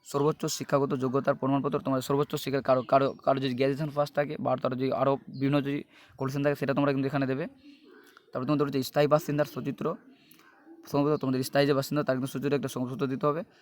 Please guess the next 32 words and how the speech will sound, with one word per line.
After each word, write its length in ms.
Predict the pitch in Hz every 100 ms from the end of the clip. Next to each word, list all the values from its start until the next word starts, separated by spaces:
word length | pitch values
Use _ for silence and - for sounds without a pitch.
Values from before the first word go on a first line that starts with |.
| _ -
তার 100 | 127
প্রতিবন-, 420 | 143 139 143 151 - _ - -
প্রতিবন্ধী 540 | 139 143 151 151 170 -
শংসাপত্র 460 | - 135 139 139 139
প্রযোজ্য 340 | - 131 127
হলে 120 | 143 139
তোমরা, 180 | 135
তোমাদের 300 | 123 131 123
দিতে 200 | 120 135
হবে, 200 | 151 151 -
তোমরা 140 | 131 127
যদি 80 | 127
প্রতিবন্ধ 340 | 135 139 143
থাকো 200 | 151 143
তো। 140 | 165 - - _ _ _ _ _ _ _ -
এবার 160 | 160 151
তোমাদের 320 | - 165 170
কোথাও 200 | 147 151
কোথায় 120 | 151 151 -
এটি 140 | 143
নিয়োগ 300 | 135 127 127
হচ্ছে, 200 | 110 - -
তোমাদের 180 | 156
এখানে 160 | 156 143
দেখতে 200 | 135 151
পাচ্ছ 220 | 151 - -
পশ্চিমবঙ্গ 340 | 147 147 160
সরকার 300 | 156 131 - 202 - - _
শিশু 340 | - 151 160 170
বিকাশ 360 | 151 - 175
প্রকল্প 560 | - 143 123 127 92 110 - - - - _ _ _ _ _ _ _ - -
আধিকারিকের 680 | 131 143 - 151 151 139